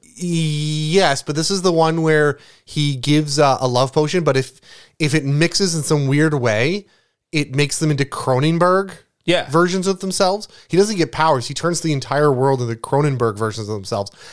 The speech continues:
Speaker 1: And this is the first episode where they just completely jump ship.
Speaker 2: Yeah,
Speaker 1: And they
Speaker 2: yeah.
Speaker 1: jump to another universe where those, where they, they were supposed to die in, like, in a, a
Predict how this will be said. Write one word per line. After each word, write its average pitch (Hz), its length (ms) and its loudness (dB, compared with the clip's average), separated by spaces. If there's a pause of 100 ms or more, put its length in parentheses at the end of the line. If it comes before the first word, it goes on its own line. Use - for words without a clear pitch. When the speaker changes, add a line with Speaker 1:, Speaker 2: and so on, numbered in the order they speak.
Speaker 1:
And 147 140 0
this 180 140 0
is 185 60 -4
the 143 100 0
first 175 440 -2
episode 139 460 0 (300)
where 156 160 4
they 180 160 4
just 190 180 0
completely 160 520 -2
jump 131 420 -2
ship. - 420 -4 (380)
Speaker 2:
Yeah, 143 120 0
Speaker 1:
And 160 80 2
they 160 40 2
Speaker 2:
yeah. 151 60 0
Speaker 1:
jump 170 240 0
to 170 100 2
another 156 260 4
universe 170 480 2 (500)
where 147 400 2
those, 151 360 2 (300)
where 139 200 2
they, 147 200 2
they 139 260 0
were 160 100 0
supposed - 280 -2
to 135 60 -2
die 127 300 2
in, 135 100 -2
like, 127 160 -4
in 123 60 -4
a, 120 40 -4
a 117 320 -4